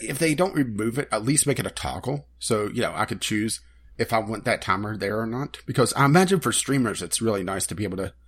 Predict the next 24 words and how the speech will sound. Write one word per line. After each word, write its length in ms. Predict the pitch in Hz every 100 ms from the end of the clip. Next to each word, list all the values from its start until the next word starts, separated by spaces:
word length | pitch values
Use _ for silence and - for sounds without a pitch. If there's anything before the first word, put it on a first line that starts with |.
| _ - -
show 340 | - 135 110
how 220 | - 123 110
long 180 | 107
you've 140 | 104 98
been 120 | 92
streaming, 360 | - 107 104 95
and 120 | 101
they 80 | 107
may 240 | 120 123
incorporate 540 | 104 - 110 - 95
that 180 | 87 85
into 300 | 107 104 113
their 240 | 98 92 -
overlay 440 | 113 101 92 92
if 140 | - -
they're 200 | 92 92
using 300 | 101 98 101
the 80 | 90
Relive 400 | 92 92 87 82
driver 480 | 92 90 87 92 - - - - - - -
as 300 | 110 107 104
their 140 | 101
primary, 580 | 92 110 95 95 92 90 - -
uh, 260 | 98 90